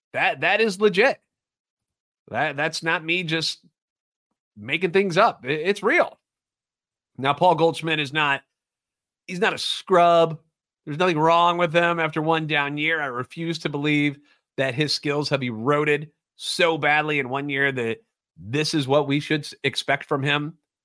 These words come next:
next year. Although we did see Adam Wainwright kind of fall off a cliff, and then, uh, he plummeted quickly. Matt Carpenter also, remember, they gave him money. He had a good year, and then he fell off a cliff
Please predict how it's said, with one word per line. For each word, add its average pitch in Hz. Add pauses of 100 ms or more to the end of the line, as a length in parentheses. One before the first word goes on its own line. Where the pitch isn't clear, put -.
(260)
next 117
year. 156 (960)
Although 156
we 135
did 151
see 147
Adam 135
Wainwright 127
kind 117
of 98
fall 113
off 104
a -
cliff, 113
and 104
then, 113
uh, 104
he 123
plummeted 123
quickly. 117 (240)
Matt 131
Carpenter 131
also, 127
remember, 135 (220)
they 113
gave 113
him 170
money. 156
He 139
had 127
a 117
good 120
year, 143
and 120
then 101 (1300)
he 135
fell 107
off 90
a -
cliff -